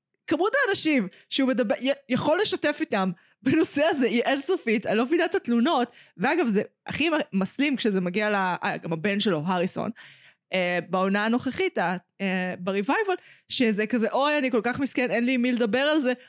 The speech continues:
אני אצטרף לכת של רוצחים סדרתיים." נו באמת.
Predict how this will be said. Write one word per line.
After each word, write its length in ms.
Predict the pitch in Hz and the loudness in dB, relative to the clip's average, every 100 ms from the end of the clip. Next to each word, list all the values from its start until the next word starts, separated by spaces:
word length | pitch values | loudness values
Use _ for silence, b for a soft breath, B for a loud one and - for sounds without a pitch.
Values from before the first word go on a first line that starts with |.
| _ | _
אני 220 | 220 226 233 | -2 0 0
אצטרף 520 | - 240 233 247 262 | -2 -2 0 -2 -4
לכת 320 | 269 247 233 | -4 -4 -2
של 140 | - 233 | -2 -2
רוצחים 400 | 190 - 208 190 | -2 -4 -4 -4
סדרתיים." 680 | - 190 170 165 170 170 - - _ _ _ _ _ _ _ | -4 -4 -6 -4 -4 -4 -6 -14 _ _ _ _ _ _ _
נו 260 | 196 214 262 | 0 2 2
באמת. 460 | 220 180 143 131 | 2 2 0 -6